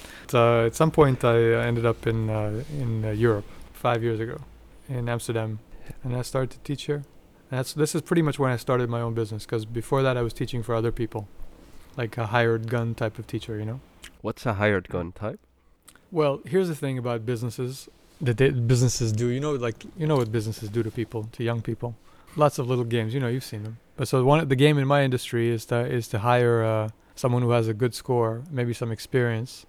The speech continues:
Speaker 1: and pay them, uh, nearly nothing, and then, uh, charge you about seven or eight times as much. And that's the business. That's how they make a business out of it. Uh, I did that. I was, uh, that guy that they hired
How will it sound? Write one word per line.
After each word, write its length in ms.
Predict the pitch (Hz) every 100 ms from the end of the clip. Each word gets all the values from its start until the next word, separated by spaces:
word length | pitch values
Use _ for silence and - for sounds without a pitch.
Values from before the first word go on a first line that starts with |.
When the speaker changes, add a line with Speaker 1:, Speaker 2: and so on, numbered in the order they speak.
| _ -
Speaker 1:
and 300 | 113 110 107 302 269
pay 180 | - 131
them, 280 | 120 117 113
uh, 200 | 113 117 127 _ 285
nearly 260 | 143 131 120
nothing, 400 | 123 120 107 113 - _ - _ _ -
and 140 | 117
then, 240 | 117 117 113
uh, 300 | 113 110 120 151
charge 320 | - 127 120
you 380 | 117 131 120 117 120 _ 220
about 300 | 156 120 117
seven 320 | - 127 120
or 100 | 117
eight 140 | 117 -
times 300 | 123 110 107
as 80 |
much. 360 | 117 101 - - - - - _
And 100 | 143
that's 160 | 123 -
the 60 |
business. 520 | 117 127 110 107 - -
That's 180 | 127
how 120 | - 117
they 140 | 113
make 220 | 113 113
a 60 | 110
business 340 | 123 113 110
out 120 | 107
of 100 | 98
it. 80 | 104 - - - _ _ _ _ _ -
Uh, 260 | 117 110 117
I 140 | 120
did 160 | 123 120
that. 280 | 117 - - - 147 - _
I 60 | 123
was, 280 | 113 110 107
uh, 240 | 110 107
that 280 | 104 110 -
guy 220 | 117 107
that 120 | 107 104
they 80 | 107
hired 320 | 107 104